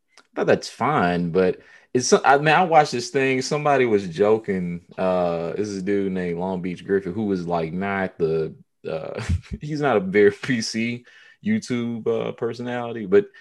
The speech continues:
he had some moments that are funny. But he did this thing about Amber. It was literally just, like, Amber and, and Mark having that talk when she is like, "Yeah, I already knew." And he was like, "Okay, but, like, so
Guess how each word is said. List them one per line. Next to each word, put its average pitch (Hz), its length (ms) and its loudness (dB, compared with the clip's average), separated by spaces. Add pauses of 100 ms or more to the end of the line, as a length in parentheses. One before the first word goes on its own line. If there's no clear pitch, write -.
(180)
he - 80 -4
had 143 140 8
some 113 120 -2
moments 104 260 2
that 95 80 4
are 92 40 0
funny. 101 260 -2
But 98 100 -2
he 135 120 -4
did 117 240 -2
this 98 180 -4
thing 98 160 -4
about 90 260 -4
Amber. 95 320 0
It 98 60 6
was 95 120 4
literally 107 420 6
just, 90 180 -8
like, 82 260 0
Amber 92 540 0 (140)
and, 85 260 0
and 82 240 -4
Mark 92 340 0
having 92 400 0
that 87 280 0 (460)
talk 104 400 2
when 92 160 -2
she 101 560 -4
is 85 160 -4
like, 90 200 2
"Yeah, 98 140 4
I 92 200 4
already 90 280 4
knew." 98 140 0
And 104 80 2
he 139 40 0
was 127 120 -6
like, 110 260 0 (840)
"Okay, 147 460 6
but, 135 180 8
like, 131 460 2 (200)
so 123 840 2